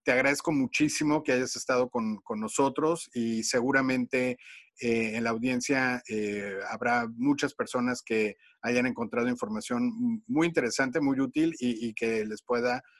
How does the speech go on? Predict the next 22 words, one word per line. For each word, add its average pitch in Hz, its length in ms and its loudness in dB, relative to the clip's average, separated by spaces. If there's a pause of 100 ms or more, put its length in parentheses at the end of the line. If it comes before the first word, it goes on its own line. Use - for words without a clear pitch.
(160)
resultar 117 560 -2
en, 117 260 0 (100)
en, 104 200 -8 (880)
pues, 123 220 0
ojalá 143 520 2
en, 117 360 0
en 113 260 -2
que 120 100 0
participen 147 680 0
en 127 140 2
estos, 131 480 0
eh, 117 200 -2
programas 123 600 0
y, 113 180 -2
y 110 120 -10
que 110 140 -8
sirva 131 360 -4
para 113 240 -2
su, 101 480 -6 (880)
para 107 200 -2
su - 120 -10
crecimiento 123 680 0